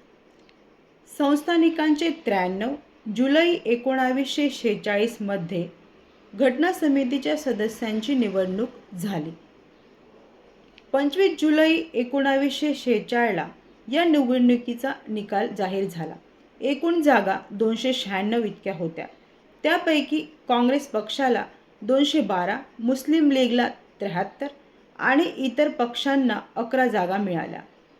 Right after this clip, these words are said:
संस्थानांसाठी असलेल्या त्र्याण्णव जागांसाठी निवडणुका झाल्या नाहीत.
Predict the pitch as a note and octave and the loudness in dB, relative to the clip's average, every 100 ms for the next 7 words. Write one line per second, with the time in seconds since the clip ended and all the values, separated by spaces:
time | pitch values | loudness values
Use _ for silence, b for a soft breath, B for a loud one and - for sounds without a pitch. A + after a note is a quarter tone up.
0 | _ _ _ - - C#4+ D4+ D#4+ D#4 E4+ | _ _ _ -10 0 2 2 0 0 0
1 | F4 D#4+ B3 D4+ G#3 - E3+ B3 A#3 A#3 | 0 0 0 -2 -2 -4 -2 0 0 -2
2 | - _ _ _ - C4 C4+ C#4 C#4 C#4+ | -12 _ _ _ 2 4 6 4 4 4
3 | A#3 G#3+ A3 A#3+ A#3+ A3+ G3+ - G#3+ A3 | 4 2 0 -2 -2 -2 -6 -10 -6 0
4 | A3 G#3+ G#3+ G#3 G#3+ G3+ F#3+ E3 - - | 2 2 0 -2 -4 -4 -4 -4 -6 -12
5 | - F#3 E3 | -10 -8 -8